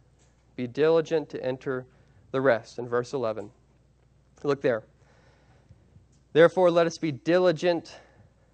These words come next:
to enter that rest, so that no one will fall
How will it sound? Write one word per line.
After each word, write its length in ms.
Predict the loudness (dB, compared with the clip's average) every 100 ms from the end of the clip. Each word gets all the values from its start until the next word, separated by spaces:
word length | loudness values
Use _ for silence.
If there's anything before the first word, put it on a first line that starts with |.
| _ _ _ _ _ _ _ _
to 140 | -4
enter 240 | -2 -2 -2
that 180 | -2 0
rest, 500 | -2 -2 -12 -20 _ _ _ -20 _ _ _ _ _ _ _ _ _ _ _ _ _
so 140 | -6
that 100 | -2
no 180 | 2 4
one 140 | 4
will 100 | 2
fall 440 | -2 2 2 0